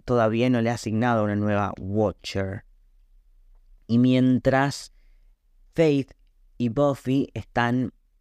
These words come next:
en sus rutinas de, de entrenamiento, llega esta mujer que me parece muy divertido como lo dice, porque ella es muy británica para hablar, o tal vez es australiana, no, es,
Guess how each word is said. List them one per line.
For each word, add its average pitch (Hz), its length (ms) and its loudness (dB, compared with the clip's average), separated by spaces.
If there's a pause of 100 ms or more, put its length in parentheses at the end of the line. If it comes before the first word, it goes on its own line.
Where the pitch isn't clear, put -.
(100)
en 117 200 2
sus 110 720 -2
rutinas 123 640 0
de, 98 680 0 (360)
de 92 140 -2
entrenamiento, 131 960 2
llega 135 380 -2
esta 120 200 -6
mujer 127 540 0 (800)
que 143 100 -2
me 135 160 0
parece 156 340 0
muy 160 160 2
divertido 127 600 0
como 113 320 0
lo 110 100 0
dice, 120 260 -4
porque 107 460 -2
ella 113 200 -2
es 110 80 -6
muy 139 520 0
británica 120 560 -2
para 110 160 -4
hablar, 110 220 -2
o 92 100 -4
tal 117 200 -2
vez 120 180 -6
es 104 160 -6
australiana, 98 760 -4
no, 113 240 0
es, 110 280 -4